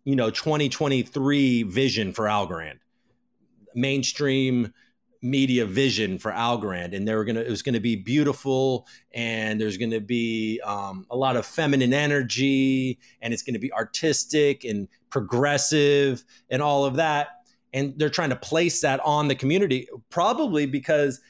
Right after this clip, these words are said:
they also identify that, you know, the Algorand community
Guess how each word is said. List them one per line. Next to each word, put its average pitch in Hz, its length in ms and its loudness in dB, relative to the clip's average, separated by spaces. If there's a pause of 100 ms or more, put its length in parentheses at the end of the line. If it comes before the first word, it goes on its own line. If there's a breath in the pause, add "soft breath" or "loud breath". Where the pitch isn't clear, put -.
(220 soft breath)
they 147 260 2
also 143 460 2
identify 131 880 0
that, 143 360 -2
you 170 140 -2
know, 135 260 0
the 156 160 -2
Algorand 208 380 0
community 160 640 0